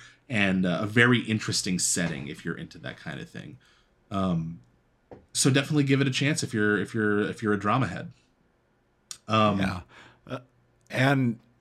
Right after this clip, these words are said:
Speaker 2: I think it's interesting because we're gonna go again to another completely different setting.
Speaker 1: Absolutely. This is,
Speaker 2: Um,
Speaker 1: we are,
Speaker 2: and that,
Speaker 1: we are skipping
Speaker 2: that
Speaker 1: way
Speaker 2: setting
Speaker 1: ahead.
Speaker 2: is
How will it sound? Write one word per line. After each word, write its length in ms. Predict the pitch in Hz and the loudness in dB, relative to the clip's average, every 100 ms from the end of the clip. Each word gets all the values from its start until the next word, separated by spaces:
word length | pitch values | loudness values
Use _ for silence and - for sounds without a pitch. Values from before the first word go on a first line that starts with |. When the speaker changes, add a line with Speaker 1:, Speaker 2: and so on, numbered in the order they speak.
| _ | _
Speaker 2:
I 220 | 143 139 147 | 2 4 4
think 320 | 175 165 160 | 4 4 6
it's 180 | 131 135 | 4 4
interesting 500 | 113 104 92 98 90 90 | 4 2 0 0 0 0
because 340 | 90 104 85 | 0 0 0
we're 120 | 98 | 0
gonna 160 | 101 101 | 2 2
go 340 | 95 92 92 | 2 2 2
again 440 | - 92 92 85 82 | -2 -2 -2 -2 -6
to 400 | - 85 80 - | -6 -6 -6 -8
another 500 | 82 80 80 82 80 - | -6 -6 -4 -4 -6 -14
completely 840 | - 92 82 - 98 85 78 87 | -8 -6 -6 -8 -6 -6 -6 -10
different 480 | 73 73 - 69 76 | -8 -10 -12 -16 -14
setting. 380 | - 69 71 73 | -12 -12 -10 4
Speaker 1:
Absolutely. 720 | 131 131 - - 104 98 90 | 6 6 4 4 4 2 -4
This 260 | 104 143 170 | 4 6 8
is, 140 | 135 | 6
Speaker 2:
Um, 80 | 113 | 8
Speaker 1:
we 140 | 139 156 | 8 8
are, 80 | |
Speaker 2:
and 300 | 127 175 95 | 8 4 2
that, 220 | 107 90 - _ _ - _ _ - | 2 0 -2 _ _ -20 _ _ 6
Speaker 1:
we 140 | 143 | 8
are 140 | 131 | 8
skipping 500 | 107 - 156 131 113 | 6 4 6 6 6
Speaker 2:
that 100 | 113 | 8
Speaker 1:
way 200 | 123 139 | 10 10
Speaker 2:
setting 220 | 131 98 90 | 8 8 4
Speaker 1:
ahead. 140 | 80 | 2
Speaker 2:
is 240 | 113 - | 0 -2